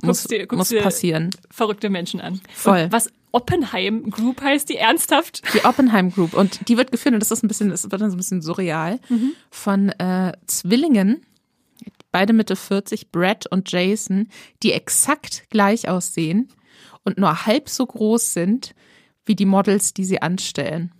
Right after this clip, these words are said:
Speaker 1: Aber es ist schon ein, ein, so ein Reality-Format,
Speaker 2: Das,
Speaker 1: also
Speaker 2: es gibt
Speaker 1: existiert
Speaker 2: diese Firma,
Speaker 1: wirklich,
Speaker 2: es, es
Speaker 1: okay.
Speaker 2: gibt diese Firma, es gibt
Speaker 1: Haben,
Speaker 2: diese
Speaker 1: haben die
Speaker 2: ganzen
Speaker 1: sich nach
Speaker 2: Leute.
Speaker 1: Oppenheimer, dem Dro-, Atombombenerfinder,
Speaker 2: I
Speaker 1: benannt?
Speaker 2: wish,
Speaker 1: <laughs>
Speaker 2: ehrlich gesagt. Nee, ich glaub, so heißen die wirklich.
Speaker 1: Okay.
Speaker 2: Ähm,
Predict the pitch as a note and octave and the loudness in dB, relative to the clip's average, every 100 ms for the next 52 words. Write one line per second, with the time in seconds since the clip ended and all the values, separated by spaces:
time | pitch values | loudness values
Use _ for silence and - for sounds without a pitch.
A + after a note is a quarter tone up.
0 | _ _ - A3 - C#4 - G4 D#4+ B3+ | _ _ -8 -8 -6 -6 -2 -2 -2 -6
1 | A#3 B3+ B3 B3 C#4 A#3 A3 D4+ D#4+ C#4+ | -6 -4 -4 -2 -2 -2 -4 -4 -4 -2
2 | A#3 C#4 B3 - - D#4+ D#4 D#4 G4+ - | 0 0 0 0 0 0 2 4 2 2
3 | E4+ C#4+ G3+ - A3 A#3+ - D#4+ F4+ D4 | 2 4 4 4 0 -2 -2 0 0 0
4 | C4+ - D4+ A3+ F#3+ B3 A#3+ D4 C4+ C#4 | 0 0 0 2 0 -2 -2 0 0 2
5 | C4 E4+ B3 A#3+ C4 F4+ F4+ E4+ F4+ D#4 | 2 2 2 2 0 0 -2 -2 -2 -4
6 | C4 - A3+ - - - D#4 E4 - - | -6 -6 -8 -6 -6 -4 -2 -2 -6 -10
7 | - - E4+ E4 D#4 C#4 C4+ D#4+ F#4+ C4+ | -16 -12 -8 -6 -6 -6 -6 -8 -6 -4
8 | - D4 - G3 G#3+ B3 E3+ F4 F4 - | -4 -2 2 4 4 2 4 4 4 2
9 | A#4 A3+ - B3+ - G#3+ F3+ F3 F3 - | 2 4 4 2 2 0 4 2 2 0
10 | A#3 A#3+ B3+ - G#3+ A#3+ D4 - G#3 F#3 | -2 -2 -6 -4 -2 0 0 0 0 0
11 | G3+ A3 - C#3 E3+ - A#3 A3+ A#3 D4 | -2 -4 -2 -2 -2 -4 -4 -2 -2 0
12 | F#3+ F#3+ F#3 F#3+ | 2 4 4 2